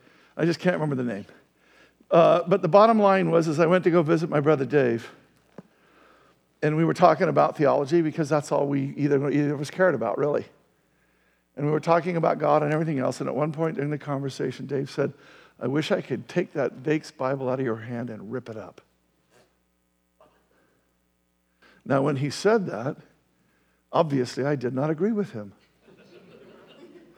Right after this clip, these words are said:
But I'm gonna tell you, about a year later, I understood exactly what he meant.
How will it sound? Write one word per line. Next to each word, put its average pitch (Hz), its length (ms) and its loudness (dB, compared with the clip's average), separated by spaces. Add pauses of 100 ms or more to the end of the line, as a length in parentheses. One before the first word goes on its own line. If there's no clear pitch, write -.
(1900)
But 135 140 0
I'm 147 80 -2
gonna 156 120 -2
tell 202 300 0
you, 156 320 0 (240)
about 139 240 -4
a 131 60 -4
year 160 200 0
later, 165 460 0 (1400)
I 139 60 0
understood 139 380 -4
exactly 135 560 -8
what 147 100 -6
he 147 60 -6
meant. 139 280 -6